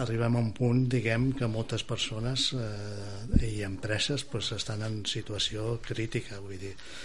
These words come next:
eh, hi ha empreses que pensàvem que eren solvents, i en conec alguna, no d'aquí al poble, però que, que ja s'estan plantejant, no? Bueno, de fet ja s'han plantejat el tancar, vull dir,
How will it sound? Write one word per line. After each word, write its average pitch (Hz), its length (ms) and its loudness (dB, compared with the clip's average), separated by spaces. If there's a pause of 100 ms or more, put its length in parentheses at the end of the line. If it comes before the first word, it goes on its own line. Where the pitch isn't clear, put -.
(440)
eh, 104 380 -4
hi 110 80 0
ha 110 40 2
empreses 110 680 2
que 117 200 -2
pensàvem 104 520 -4
que - 180 -6
eren 104 180 -4
solvents, 107 680 -4
i 123 60 -4
en 101 100 -6
conec 101 320 -8
alguna, 107 380 -2 (580)
no 110 160 4
d'aquí 104 360 0
al 101 80 -2
poble, 117 420 -2
però 117 180 -2
que, 104 140 -4 (500)
que 117 160 -2
ja 104 140 0
s'estan 101 340 -2
plantejant, 101 640 -2 (220)
no? 113 260 -8
Bueno, 110 260 0
de 101 100 -2
fet 107 200 2
ja 123 100 8
s'han 107 200 4
plantejat 107 480 0
el 107 100 -4
tancar, 104 420 -4
vull 98 160 -6
dir, 92 220 -6